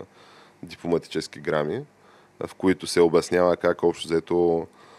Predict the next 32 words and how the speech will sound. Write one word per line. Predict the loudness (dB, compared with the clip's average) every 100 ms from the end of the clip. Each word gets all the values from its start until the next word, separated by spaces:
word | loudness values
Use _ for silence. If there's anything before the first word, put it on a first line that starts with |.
| _ -6
а, | -2 -2
Тайпи | 0 0 0 -6
звъни | -2 0
на | 0
посланика | -2 -4 -2 0 -2 -6
си | -4
в | -4
София, | 0 -2 0 -2
посланика | -2 -4 -2 0 -2
в | -4
София | -4 -2 -2
звъни | -4 -4 -4
тук | -6 -8
на | -6 -4
нашите | -2 -4 -4 -8
отговорни | -6 -2 -2 -2
фактори | -2 -4 -2 -4 -2
и | 0
те | -2
ще | -2
си | -6
счупят | -12 -4 -4 -2
краката | -6 -2 -2 0
да | -2
провеждат | -4 0 2 2 -4
извънредни | -6 -6 -2 -2 -4
срещ-, | -4 -4 -4 -10
срещи | -4 -2 -2 -6
с, | -10 -10 -6
а, | -4 -2 -4
помежду | -6 -4 -4 -4 -8
си | -4 -4